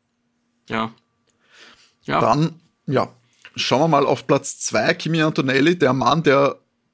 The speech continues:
Speaker 2: umso besser wird, umso weiter er, glaube ich, von Europa
Speaker 1: <laughs>
Speaker 2: entfernt ist. Das ist ganz wichtig, da kann man, glaub ich, so, können so Buchmacher inzwischen einen Quotienten erstellen. Umso mehr Kilometer wahrscheinlich aus seiner italienischen Heimatstadt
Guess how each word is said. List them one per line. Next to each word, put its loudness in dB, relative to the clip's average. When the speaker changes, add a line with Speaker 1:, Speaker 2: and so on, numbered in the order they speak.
Speaker 2:
umso 2
besser 0
wird, 2
umso -2
weiter 2
er, 4
glaube 0
ich, -6
von 0
Europa 2
Speaker 1:
<laughs> -
Speaker 2:
entfernt 0
ist. -4
Das -4
ist -6
ganz 0
wichtig, -4
da 0
kann -2
man, -2
glaub -2
ich, -6
so, -8
können -4
so 0
Buchmacher 0
inzwischen -2
einen -6
Quotienten -2
erstellen. 0
Umso -6
mehr 0
Kilometer -2
wahrscheinlich -2
aus -4
seiner -4
italienischen -4
Heimatstadt -2